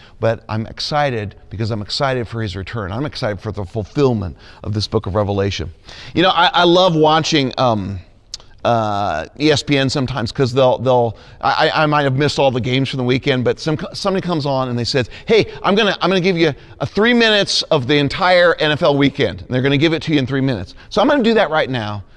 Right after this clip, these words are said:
with Revelation. And we're gonna walk this through chapter by chapter in three minutes, all right? Here we go. Chapter one, the revelation of Jesus Christ.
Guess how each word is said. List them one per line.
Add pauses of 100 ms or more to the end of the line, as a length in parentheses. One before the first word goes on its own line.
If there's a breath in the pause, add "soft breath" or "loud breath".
(200 soft breath)
with
Revelation.
And
we're
gonna
walk
this
through
chapter
by
chapter (300 loud breath)
in
three
minutes,
all
right?
Here
we
go. (460 loud breath)
Chapter
one,
the
revelation
of
Jesus
Christ.